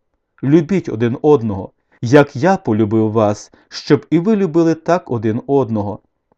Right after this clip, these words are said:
З того дізнаються всі, що ви мої учні, коли любов матимете між собою». Каже йому Симон Петро: «Господи, куди ти йдеш?»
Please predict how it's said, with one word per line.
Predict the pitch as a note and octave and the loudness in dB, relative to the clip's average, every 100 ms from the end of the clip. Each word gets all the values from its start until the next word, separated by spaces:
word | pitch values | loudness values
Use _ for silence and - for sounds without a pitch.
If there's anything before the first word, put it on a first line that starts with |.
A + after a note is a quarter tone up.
| _ _ | _ _
З | - - | -18 -2
того | D3+ C3+ C3+ | 4 6 4
дізнаються | C3 A#2+ B2+ B2+ B2+ B2+ | 2 -2 0 0 -2 -4
всі, | A2+ - E3+ | -8 -6 -8
що | - - G#2 | -8 -6 -4
ви | A2 | -2
мої | A2 G#2+ B2+ | -2 -2 -4
учні, | - D#3 D#3 C3+ A#2 - - | -2 -4 -2 -4 -4 -8 -20
коли | - C#3 C3 | -2 2 2
любов | A2+ G2+ F#2+ D3 E3 | 0 -2 -2 -2 -2
матимете | A#2 G2+ - G2+ G#2+ G#2+ | -6 -8 -6 -8 -6 -6
між | G#2 G2 | -6 -8
собою». | - - G#2 G#2+ F#2+ G2+ - _ _ _ _ _ _ _ _ | -8 -8 -4 -4 -4 -8 -16 _ _ _ _ _ _ _ _
Каже | - D#3+ F3 C3+ | 2 2 2 -2
йому | G#2+ G#2 A2 | -4 -4 -6
Симон | - A2 G#2+ G#2 | -6 -6 -4 -4
Петро: | - G#2+ A2+ F#2+ - _ _ _ _ _ | -8 -6 -2 -2 -4 _ _ _ _ _
«Господи, | G2+ A#2+ C#3+ C#3+ - A#2 A2+ G2+ _ _ _ | -2 4 4 4 -4 0 0 0 _ _ _
куди | - F3+ F#3+ D#3+ | 2 4 4 2
ти | - | 0
йдеш?» | C3 C3+ B2 G2 - | -2 -2 -2 -4 -12